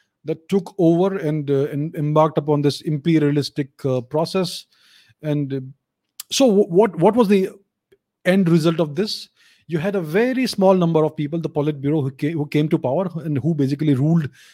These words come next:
this vast nation, right? So you can call it whatever you want. We can call it the dictatorship of the proletariat, or you could call it the People's Republic,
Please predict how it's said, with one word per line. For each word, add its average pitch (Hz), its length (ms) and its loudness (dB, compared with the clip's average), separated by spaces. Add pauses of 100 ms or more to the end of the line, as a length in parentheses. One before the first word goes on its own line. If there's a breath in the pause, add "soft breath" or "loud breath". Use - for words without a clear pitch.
(140 soft breath)
this 151 180 -6 (240)
vast 139 720 -2 (260)
nation, 139 760 0
right? 214 280 -2 (600 soft breath)
So - 240 -4
you 208 420 2
can 247 200 4
call 196 220 4
it 185 140 0
whatever 180 440 6
you 165 120 6
want. 123 400 0
We 156 100 -2
can 185 200 0
call 175 220 2
it 202 240 -2 (520)
the 160 320 0
dictatorship 185 760 0
of 175 100 0
the 160 80 -2
proletariat, 175 840 0
or 170 120 -6
you 165 100 -2
could 165 200 -4
call 170 180 0
it 175 100 -4
the 175 60 -4
People's 180 460 -2
Republic, 175 420 0